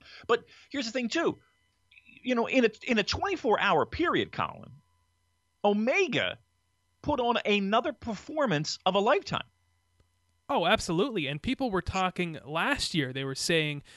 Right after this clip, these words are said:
Speaker 2: that that weekend performance, Omega versus Naito, Omega versus Goto, like, that had to be the best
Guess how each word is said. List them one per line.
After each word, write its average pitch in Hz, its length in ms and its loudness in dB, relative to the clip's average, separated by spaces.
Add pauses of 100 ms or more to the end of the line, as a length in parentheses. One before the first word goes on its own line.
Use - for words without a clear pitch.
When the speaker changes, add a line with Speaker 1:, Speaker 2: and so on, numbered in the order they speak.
(160)
Speaker 2:
that 143 320 0 (240)
that 185 400 0 (340)
weekend 185 800 -2
performance, 156 720 -2
Omega 151 320 -2
versus 147 320 -6
Naito, 139 640 -4
Omega 143 300 -6
versus 135 320 -8
Goto, 143 500 -4 (340)
like, 165 280 -2
that 165 340 -2
had 196 380 2
to 180 120 -2
be 151 360 -6
the 147 420 -12 (120)
best 170 400 -4